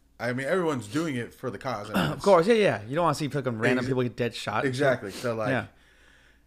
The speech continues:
Speaker 1: yeah, it was, like, up to a team vote, and everyone voted that it, like, they're okay with it. Now, obviously, not everyone need, but, like, some people just stood and had the arm over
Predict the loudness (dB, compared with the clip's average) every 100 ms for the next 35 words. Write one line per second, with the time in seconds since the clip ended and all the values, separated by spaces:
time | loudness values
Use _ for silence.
0 | _ _ _ _ _ _ 0 0 0 -2
1 | 0 2 0 0 0 0 0 -4 -2 0
2 | 0 -4 -4 -4 -4 -4 -8 -12 -16 -6
3 | -4 -4 -6 -6 -6 -6 -6 -8 -8 -14
4 | -12 -12 -6 -4 -4 -4 -6 -6 -8 -10
5 | _ _ -16 -12 -10 -8 -8 -8 -8 -6
6 | -6 -6 -6 -6 -8 -12 -18 -14 -4 -2
7 | -2 -4 -6 -6 -6 -8 -12 -12 -14 -12
8 | -14 -10 -10 -10 -12 -12 -10 -10 -10 -10
9 | -8 -10 -10 -12